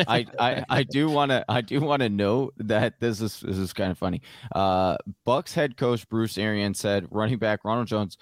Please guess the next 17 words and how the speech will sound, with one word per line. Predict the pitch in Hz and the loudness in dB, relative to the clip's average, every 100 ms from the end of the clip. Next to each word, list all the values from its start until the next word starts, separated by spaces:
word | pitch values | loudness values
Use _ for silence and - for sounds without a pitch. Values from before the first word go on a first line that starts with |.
| _ _ _ | _ _ _
quote | 120 | -4
unquote, | 131 - 107 - _ _ | -2 -2 -4 -4 _ _
"struggled | - - - 147 202 214 165 | -10 -8 0 2 2 0 0
mentally | 131 165 156 127 98 87 - | -2 -2 -2 -2 0 -4 -4
to, | 135 123 104 - | 0 0 0 -4
quote | - 135 | -2 0
unquote, | 123 - 113 101 104 95 | 0 0 0 -2 -6 -4
get | 117 160 | 0 2
over | 160 175 123 104 101 | 2 0 0 0 0
his | 113 95 | -2 0
lost | 110 113 113 | 0 0 -2
fumble | - 135 110 95 | -2 -2 0 -2
Thursday | 107 101 90 101 | 0 -2 0 0
night | 98 104 - | 2 0 -2
a-, | - 98 | -2 -2
against | 110 101 107 95 - | -2 -2 -4 -4 0
Dallas." | 104 104 - - | 2 0 -2 -14